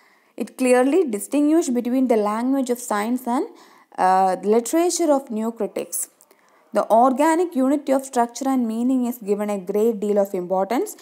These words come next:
New criticism focuses on the analysis of meanings and interactions of the words, figures of speech, in addition to the symbols in the text. The verbal principles, close reading and the sense, clo-, clo-, close reading and verbal principles are close to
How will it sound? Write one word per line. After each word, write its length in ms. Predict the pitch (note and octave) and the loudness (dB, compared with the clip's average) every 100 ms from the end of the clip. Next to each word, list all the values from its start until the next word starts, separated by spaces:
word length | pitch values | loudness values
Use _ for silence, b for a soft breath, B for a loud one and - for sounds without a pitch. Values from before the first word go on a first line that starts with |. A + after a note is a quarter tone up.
| B B | B B
New 220 | - B3 G#4 | 0 2 2
criticism 560 | F#4+ E4 D4 - D4+ | 0 0 -2 0 0
focuses 460 | - G#3+ G#3 C4+ C4 | 2 2 4 0 0
on 160 | G#3+ | -4
the 80 | G#3+ | -2
analysis 560 | F#3+ F#3+ A3 B3 B3 A#3 | -2 -2 -2 -4 -6 -12
of 140 | G#3 | -10
meanings 440 | G3 G3 A3+ A#3+ A#3+ | -8 -6 -4 -4 -6
and 160 | G3+ | -8
interactions 640 | F#3+ F#3+ G3 A#3+ A#3+ A#3 G#3 | -6 -8 -4 -4 -2 -8 -6
of 140 | F#3+ | -4
the 80 | F3+ | -6
words, 480 | E3+ F#3+ G3+ G#3 - | -4 -4 -4 -6 -8
figures 480 | F#3 F3+ G3+ G3+ | -8 -4 -6 -4
of 100 | G#3 | -8
speech, 540 | G3+ - G3+ G3+ A3+ A3+ B B B B - | -8 -10 -8 -6 -6 -8 B B B B -6
in 120 | A3+ | -2
addition 520 | G3+ G#3+ D4 E4 C#4+ | 0 0 0 0 -2
to 60 | B3+ | 0
the 120 | G#3 | -2
symbols 680 | - G#3 G3+ G3+ G#3+ G#3+ - | -4 -6 -6 -6 -6 -6 -10
in 100 | F#3 | -14
the 120 | F3 | -14
text. 420 | E3+ - - - - _ _ b b b | -14 -18 -14 -16 -16 _ _ b b b
The 80 | - | -10
verbal 480 | G3+ B3 E4 F#4+ G#4 G#4 | -4 -4 -4 -4 -4 -4
principles, 720 | C4 A#3+ B3+ B3+ F3 E3 - _ - | -8 -6 -8 -8 -10 -10 -14 _ -8
close 320 | G#3+ A3 A#3 | -6 -6 -4
reading 320 | B3 C4 D#4 - | -4 -2 -4 -6
and 140 | G#3+ | -10
the 60 | G#3 | -10
sense, 360 | A3 A#3+ D4 - | -8 -6 -8 -8
clo-, 180 | G#3 - | -8 -6
clo-, 340 | - G#3 G#3+ | -2 0 0
close 340 | G#3+ A3 A3+ A#3+ | -2 -2 -2 -4
reading 280 | C4 C#4 | -2 -2
and 140 | C#4+ B3 | -2 -2
verbal 340 | G#3 G#3 A#3+ | -2 -2 -4
principles 640 | C4 G#3+ G3 G#3+ A3+ A3 | -8 -12 -12 -8 -8 -6
are 120 | A3 G#3+ | -6 -8
close 360 | - G3+ G#3+ | -8 -8 -8
to 100 | - | -10